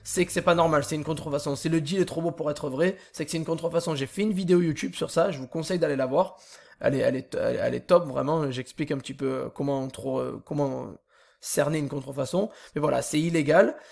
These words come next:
et c'est ce qui va vous faire bannir directement par eBay et même PayPal. Si vous faites, vous faites bannir par eBay, euh, à cause des contrefaçons, des litiges ou, euh, autres,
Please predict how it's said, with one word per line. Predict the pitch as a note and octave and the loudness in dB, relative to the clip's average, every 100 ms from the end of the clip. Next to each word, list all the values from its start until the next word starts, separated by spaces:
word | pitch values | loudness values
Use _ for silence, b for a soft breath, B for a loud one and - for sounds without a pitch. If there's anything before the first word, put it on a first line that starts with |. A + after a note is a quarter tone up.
| B | B
et | - C3+ | -2 -2
c'est | D3 | -2
ce | |
qui | - | 0
va | E3 | 2
vous | D3 | 4
faire | - D3+ | 4 2
bannir | B2+ D3+ E3 D#3 | 2 0 0 0
directement | C#3+ D3 D3 C#3+ D3+ | 0 0 0 -2 0
par | C#3 C#3 | 0 0
eBay | C3+ D#3 E3 | 2 0 0
et | - D#3+ | 0 0
même | D3+ D3 | 0 -4
PayPal. | C#3 C3 B2 | -4 0 0
Si | - | -2
vous | D3 | -6
faites, | E3+ C3+ B2+ | -4 -6 -6
vous | C3+ | -4
faites | D3+ D3 C3 | -2 0 2
bannir | E3+ F3+ D3 b b _ - | 2 2 -2 b b _ -8
par | B2+ | -4
eBay, | D3 D3 D#3+ D#3+ b b b - | -2 2 2 0 b b b -4
euh, | - - - - - - | 0 2 2 2 0 -2
à | - | -2
cause | E3 | -2
des | C#3 | -2
contrefaçons, | D3 C3 B2+ C3+ C3+ D#3 D3 | -2 -2 -4 -4 -2 -2 0
des | D3 | -2
litiges | D3+ - D#3+ D3+ C3+ | -4 -6 -6 -4 -4
ou, | C3+ C3 C3 | -4 -2 -4
euh, | A2+ A2+ | -4 0
autres, | A#2+ - - | 2 2 0